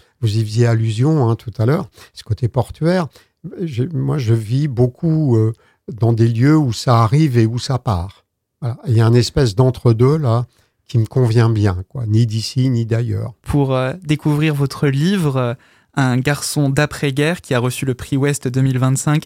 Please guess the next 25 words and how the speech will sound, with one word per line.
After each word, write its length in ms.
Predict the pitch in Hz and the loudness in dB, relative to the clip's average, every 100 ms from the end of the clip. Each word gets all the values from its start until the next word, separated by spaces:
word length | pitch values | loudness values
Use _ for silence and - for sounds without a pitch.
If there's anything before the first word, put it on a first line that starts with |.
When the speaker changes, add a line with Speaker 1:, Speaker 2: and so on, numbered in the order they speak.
| - | -4
Speaker 2:
et 80 | |
pour 160 | 143 147 | -2 -2
vous 140 | 143 | 0
rencontrer, 580 | 139 147 151 143 - 165 | 0 -2 -2 -4 -2 -2
Jean-Luc 320 | 175 143 131 | 0 0 0
Marty, 400 | 143 127 - 160 - - _ - | -2 -2 -4 -6 -6 -16 _ -4
c'est 160 | - | 0
rendez-vous 400 | 156 147 147 156 | 2 2 0 0
donc 180 | 151 139 | 0 0
à 60 | 143 | 0
la 100 | 131 | 0
Biennale 500 | 147 160 147 156 165 | 0 2 2 2 2
le 140 | 131 | 0
douze 260 | 123 147 139 | 0 0 0
août, 280 | 180 - | -2 -6
de 100 | 143 | -4
dix 240 | 131 135 143 | -2 0 2
heures 80 | 147 | 0
à 80 | |
quatorze 340 | 143 143 143 139 | -2 -2 -2 -2
heures, 140 | 143 | -2
place 300 | - 156 147 | -2 0 0
de 80 | 139 | 0
la 100 | 131 | -2
Pilette. 340 | - 131 143 | -4 -4 -4